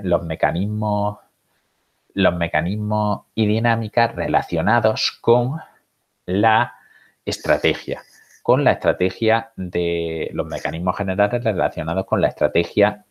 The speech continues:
dentro de los juegos motores. En muchos casos, la estrategia de, eh, está clara cuando estamos jugando en, en, mm, juegos diferentes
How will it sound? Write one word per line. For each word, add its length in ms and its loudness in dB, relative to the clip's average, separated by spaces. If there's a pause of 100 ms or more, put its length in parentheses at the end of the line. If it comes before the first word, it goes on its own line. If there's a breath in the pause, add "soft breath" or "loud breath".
dentro 560 2
de 80 8
los 140 2
juegos 260 2
motores. 400 -2
En 100 -6
muchos 380 -2
casos, 400 0 (480 soft breath)
la 140 2
estrategia 800 2 (260 loud breath)
de, 1160 2
eh, 240 -8
está 340 -4
clara 340 0
cuando 200 -2
estamos 340 -2
jugando 380 -2
en, 200 -4
en, 640 -4
mm, 540 -8 (400)
juegos 640 4
diferentes 840 0